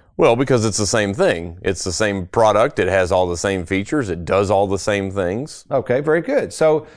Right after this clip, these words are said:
Speaker 2: theoretically then, in my mind, I've already made a thousand dollars because I paid two thousand dollars and I thought it was worth two, so it's worth three, right?
Speaker 1: Sure, yeah.
Speaker 2: Okay. Now, let's say the next day, for whatever reason, I go on eBay,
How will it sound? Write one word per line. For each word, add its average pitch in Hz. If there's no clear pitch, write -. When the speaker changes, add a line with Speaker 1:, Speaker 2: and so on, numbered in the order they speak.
Speaker 2:
theoretically 185
then, 127
in 147
my 135
mind, 160
I've 190
already 143
made 131
a 131
thousand 202
dollars 110
because 135
I 127
paid 220
two 170
thousand 113
dollars 107
and 127
I -
thought 143
it 120
was 117
worth 123
two, 147
so 135
it's 135
worth 117
three, 190
right? 104
Speaker 1:
Sure, 202
yeah. 160
Speaker 2:
Okay. 156
Now, 175
let's 160
say 214
the 151
next 170
day, 151
for 135
whatever 127
reason, 151
I 117
go 110
on 165
eBay, 123